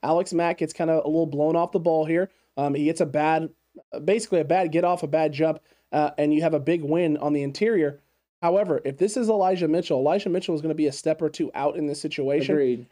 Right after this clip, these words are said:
Speaker 1: And this is what I was talking about. If Elijah Mitchell is here in space, everything is pretty much for the most
Speaker 2: Blocked
Speaker 1: part
Speaker 2: right,
Speaker 1: accounted
Speaker 2: yeah.
Speaker 1: for. Um, this is gonna be a situation where he's gonna be able to get up. You're gonna be able to have this kick in. He's gonna be in this situation, potentially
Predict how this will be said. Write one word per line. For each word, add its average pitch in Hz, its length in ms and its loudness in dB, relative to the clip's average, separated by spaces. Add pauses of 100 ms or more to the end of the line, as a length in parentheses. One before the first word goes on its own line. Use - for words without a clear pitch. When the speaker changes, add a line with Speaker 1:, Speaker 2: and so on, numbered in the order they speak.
Speaker 1:
And 156 160 2
this 202 160 0
is 202 120 2
what 196 100 2
I 180 80 2
was 165 160 0
talking 160 340 0
about. 131 200 -4
If 123 120 -16
Elijah 185 400 0
Mitchell 202 360 0
is 143 100 -4
here 165 240 0
in 147 80 0
space, 156 460 -2 (400)
everything 269 440 2
is 143 160 0 (480)
pretty 247 160 0
much 147 200 0
for - 80 -4
the 139 60 0
most 151 160 2
Speaker 2:
Blocked - 100 -6
Speaker 1:
part 156 100 2
Speaker 2:
right, 120 80 0
Speaker 1:
accounted 170 280 0
Speaker 2:
yeah. 98 80 -10
Speaker 1:
for. - 160 -14 (360)
Um, 156 260 0
this 185 220 0
is 220 60 0
gonna 214 100 2
be 196 60 2
a 160 40 2
situation 170 460 -2
where 151 60 0
he's 196 100 2
gonna 226 80 0
be 214 60 0
able 185 140 2
to 139 40 0
get 170 220 0
up. 160 220 0 (760)
You're 165 80 2
gonna 165 80 2
be 170 80 2
able 180 120 2
to 151 60 2
have 175 280 0
this 170 160 0
kick 165 260 -2
in. 156 380 0 (120)
He's 208 260 -2
gonna 233 140 0
be 180 160 -2
in 185 240 0
this 170 120 0
situation, 165 480 -2
potentially 160 640 -4